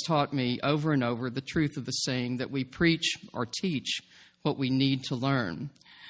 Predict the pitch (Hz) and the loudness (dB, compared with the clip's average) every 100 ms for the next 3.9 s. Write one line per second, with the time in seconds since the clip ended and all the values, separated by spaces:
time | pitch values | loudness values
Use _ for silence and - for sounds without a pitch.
0 | - - - - - _ - 139 135 - | -20 -20 -20 -20 -20 _ 0 2 4 4
1 | 156 139 165 147 123 - 160 147 147 143 | 4 4 4 4 4 2 4 4 4 4
2 | 131 117 139 131 135 131 120 123 127 127 | 0 2 0 2 0 0 0 0 0 0
3 | 135 117 - - 147 147 170 151 156 | -2 -2 -2 0 2 2 4 2 2